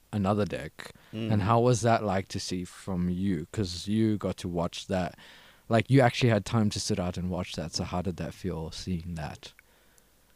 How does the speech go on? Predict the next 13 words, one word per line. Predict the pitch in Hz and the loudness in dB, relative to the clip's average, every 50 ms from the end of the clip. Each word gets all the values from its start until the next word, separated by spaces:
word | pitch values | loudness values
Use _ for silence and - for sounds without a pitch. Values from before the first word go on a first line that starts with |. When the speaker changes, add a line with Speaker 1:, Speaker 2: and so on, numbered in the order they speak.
| _ _ _ - | _ _ _ 2
Speaker 2:
I | 185 190 | 2 2
mean, | 202 208 208 202 202 196 185 - - | 2 2 0 0 -2 -2 -4 -8 -8
that | 120 143 185 220 226 156 | 0 4 4 6 6 6
was, | 185 190 185 180 165 156 143 - - - - - - _ _ _ _ - - | 6 6 6 6 4 2 0 0 0 -2 -2 -4 -8 _ _ _ _ 0 4
and, | 135 135 135 135 127 - - | 6 6 6 4 0 0 0
and | 131 131 147 | 2 4 4
that | 160 156 | 2 4
happened | 151 147 - - 120 110 | 4 2 2 0 -4 -4
because | 107 - 127 104 | -2 -2 -2 0
I | 113 104 | 2 2
got | 110 - - | 0 0 0
the | 107 | 0
bye. | 92 110 107 104 92 95 101 131 151 | 2 4 4 4 4 2 0 -2 -2